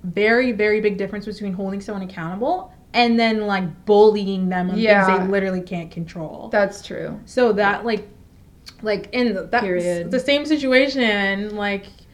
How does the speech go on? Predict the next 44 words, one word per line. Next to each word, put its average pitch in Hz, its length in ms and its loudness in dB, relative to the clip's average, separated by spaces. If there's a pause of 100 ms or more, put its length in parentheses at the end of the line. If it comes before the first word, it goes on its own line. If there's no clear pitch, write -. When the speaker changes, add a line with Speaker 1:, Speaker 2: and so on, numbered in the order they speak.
(240)
Speaker 1:
happened 220 380 2
with, 214 160 -4
like, 202 160 -4
the 202 80 -4
whole 196 140 -4
Charlie, 196 680 -2
Dixie, 196 400 -4
Speaker 2:
Yeah. 175 240 0
Speaker 1:
Trisha 202 240 -6
thing, 185 520 -8 (500)
which 202 360 -4
we'll 202 200 -4
explain 180 600 -6
in 165 80 -6
a 160 60 -6
minute 165 520 -8
in 180 100 -10
case 170 400 -12
you 180 80 -8
don't 165 260 -8
know 165 160 -10
what 175 160 -12
it 180 80 -16
is. 185 400 -12
But, 196 220 -4
like, 180 300 -10 (1120)
I 247 140 4
just 247 140 0
think 226 120 0
it's 214 120 -4
crazy, 202 340 -2
and 202 140 -4
I 208 80 -2
feel 214 160 -2
bad 180 280 -4
for 180 100 -12
Charlie. 170 360 -8
But 190 380 -6
we're 233 200 4
gonna 339 180 2
explain 190 1000 -6 (180)
the 196 120 -6
whole 226 280 4
situation 180 800 -6